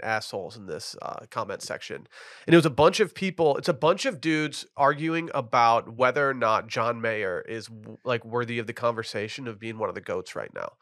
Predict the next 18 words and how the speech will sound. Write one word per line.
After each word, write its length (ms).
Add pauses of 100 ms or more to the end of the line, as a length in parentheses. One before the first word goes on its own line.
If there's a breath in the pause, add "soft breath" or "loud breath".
(680 soft breath)
So 140
it's 140
all 240
dudes 300
arguing, 560
and 120
the 40
dudes 280
that 100
are 160
anti 540
are 200
all 200
just, 260
like, 240
grumpy 840
music 440
snobs. 520